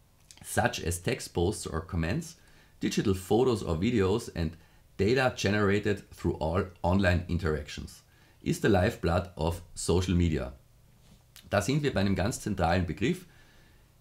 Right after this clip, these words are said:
U G C, User Generated Content. Eine wesent-, ein wesentliches Alleinstellungsmerkmal von Social-Media-Plattformen gegenüber anderen Formen der Kommunikation ist, dass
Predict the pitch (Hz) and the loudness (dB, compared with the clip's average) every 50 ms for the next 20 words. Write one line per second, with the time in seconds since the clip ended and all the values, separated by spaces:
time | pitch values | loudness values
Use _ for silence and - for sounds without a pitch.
0 | _ - 90 104 117 131 135 - - 113 95 87 120 135 185 202 208 - - - | _ -2 2 4 4 4 2 2 0 0 0 2 0 0 0 0 -2 -6 -8 -4
1 | 98 104 131 180 170 - 123 - - 113 107 104 98 90 90 87 85 82 - - | 0 2 2 2 2 0 -2 0 0 0 0 2 2 2 2 0 -2 -4 -4 -2
2 | 98 107 147 147 117 104 123 147 - - - - - - _ - - - - - | -2 -2 0 0 0 0 0 -2 -6 -12 -20 -20 -20 -20 _ -20 -20 -20 -20 -20
3 | - - - - - 113 120 127 123 120 117 117 110 - - 78 85 90 110 127 | -20 -20 -10 -4 0 2 2 4 4 4 4 4 4 4 2 0 2 2 4 4
4 | 160 - 165 123 - - 101 98 107 135 151 151 127 - 117 117 101 - - 95 | 4 2 2 0 0 2 2 4 4 2 2 0 -2 -2 -2 -4 -2 -2 0 0
5 | 95 98 117 - - 110 110 104 - 107 92 90 87 - 87 82 87 92 92 87 | 0 0 0 -2 -2 -2 -2 -2 0 0 0 0 0 -2 -2 -2 -2 -2 -4 -2
6 | - 82 92 92 95 101 113 117 95 78 85 82 80 - - 90 82 80 80 78 | 0 -2 0 2 0 0 2 0 0 0 0 -2 -2 -2 -2 -2 0 0 0 -2
7 | 76 73 - 87 87 85 87 85 82 87 87 92 80 73 69 - - - 92 101 | -4 -4 0 0 2 2 2 0 0 0 -2 0 0 0 -2 -4 -4 -2 0 2
8 | 147 165 156 131 110 104 92 - 80 85 90 85 87 82 - 85 87 95 98 95 | 2 4 2 2 2 0 0 -2 -2 0 0 0 -2 -2 -2 0 0 0 0 0
9 | - 101 92 - 110 120 123 120 - - - 190 190 - - 117 117 113 - | -2 -6 -4 -2 -2 -2 -2 -2 -4 -2 -4 -4 -4 -4 -2 -2 -2 -2 -2